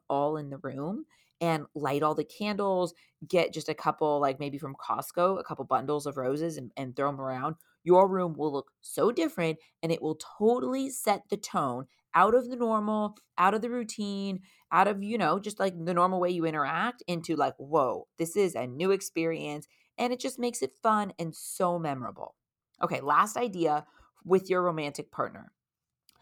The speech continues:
I love the idea of tasting new foods together.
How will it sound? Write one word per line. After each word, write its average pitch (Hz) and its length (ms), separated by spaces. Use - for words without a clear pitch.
I 214 60
love 220 320
the 392 120
idea 147 560
of 151 320
tasting 180 460
new 160 160
foods 139 420
together. 143 640